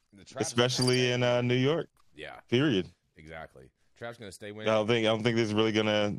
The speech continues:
Speaker 2: uh, d-, do anything. It's more, you know, uh, more of the same we're seeing from there.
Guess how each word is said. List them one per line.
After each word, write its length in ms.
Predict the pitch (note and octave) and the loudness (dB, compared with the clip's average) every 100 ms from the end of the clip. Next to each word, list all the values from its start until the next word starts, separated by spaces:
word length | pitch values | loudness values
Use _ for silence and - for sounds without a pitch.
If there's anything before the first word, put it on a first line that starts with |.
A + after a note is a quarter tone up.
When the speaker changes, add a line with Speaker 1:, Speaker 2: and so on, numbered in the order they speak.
| C#2+ | -4
Speaker 2:
uh, 120 | B1+ | -4
d-, 280 | F#2 E2+ C#2+ - | -2 -2 -2 -2
do 260 | F#2+ G#2 G2+ | -2 0 0
anything. 420 | B2+ B2 C2 D#2+ | -2 -4 -4 -2
It's 200 | D#2+ E2 | -4 -2
more, 480 | F#2 F#2 F#2 F#2 F2+ _ - | 0 0 0 -2 -6 _ -8
you 120 | F2+ | -4
know, 280 | F2+ G#2 G2 - | -2 -2 -6 -8
uh, 120 | E2 | -4
more 200 | E2 F2 | -2 0
of 60 | F#2+ | 0
the 60 | |
same 240 | F2+ E2+ F#2 | -2 -2 -2
we're 80 | F2+ | -4
seeing 260 | F2 - F#2 | -6 -8 -8
from 180 | G2+ | -8
there. 260 | G2+ G#2 | -4 -2